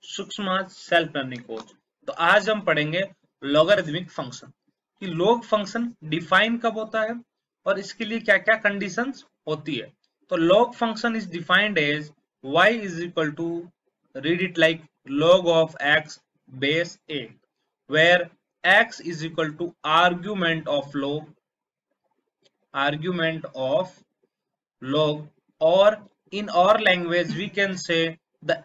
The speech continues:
input, because x is input ना, यहाँ हमारे x क्या है? Input, और output क्या है? y। तो a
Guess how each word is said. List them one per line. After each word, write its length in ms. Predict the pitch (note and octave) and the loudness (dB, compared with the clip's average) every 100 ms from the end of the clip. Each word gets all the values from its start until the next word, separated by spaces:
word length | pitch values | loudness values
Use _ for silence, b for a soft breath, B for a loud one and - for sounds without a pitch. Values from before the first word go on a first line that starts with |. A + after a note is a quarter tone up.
| G3+ | -4
input, 440 | G#3 A3 F#3 D3 - _ _ _ _ _ _ _ _ _ | -4 -4 -4 -6 -8 _ _ _ _ _ _ _ _ _
because 280 | B2+ D3+ D3 D3 F3+ | -8 -8 -8 -4 -4
x 180 | F#3 G3 | -4 -10
is 40 | F3 E3+ | -8 -8
input 300 | E3 G3 D3 | -8 -10 -8
ना, 140 | C3+ G3 D3 - _ _ _ | -8 -8 -12 -18 _ _ _
यहाँ 320 | B2+ D3 F3+ | -6 0 0
हमारे 360 | E3 D#3+ E3 F3 E3+ | 2 0 0 0 -4
x 160 | F#3 - | -6 -8
क्या 140 | G#3 A3+ | 2 4
है? 100 | - E3+ | 4 -4
Input, 320 | D3+ D#3+ D#3+ | -6 -6 0
और 140 | D#3 | 2
output 360 | D#3 E3+ G#3 G3 | 2 0 -6 -2
क्या 140 | G#3 A3+ | 4 4
है? 60 | G#3 | 4
y। 260 | C3+ B2 A#2+ _ _ _ _ | 0 -2 -4 _ _ _ _
तो 100 | - - | -18 -2
a 180 | F#3 | 0